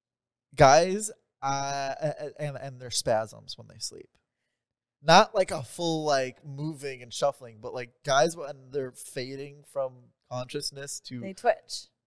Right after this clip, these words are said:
Speaker 1: we twitch. And I actually found out this is a,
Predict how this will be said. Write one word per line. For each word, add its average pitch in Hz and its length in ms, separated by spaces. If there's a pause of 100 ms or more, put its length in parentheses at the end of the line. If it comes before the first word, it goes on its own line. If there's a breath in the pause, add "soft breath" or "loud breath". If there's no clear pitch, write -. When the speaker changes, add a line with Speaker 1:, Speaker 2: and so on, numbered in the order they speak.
(560)
Speaker 1:
we 131 120
twitch. - 520 (1200)
And 143 540 (440)
I 143 140
actually 165 400
found 151 300
out 156 280
this 151 200
is 143 140
a, 139 120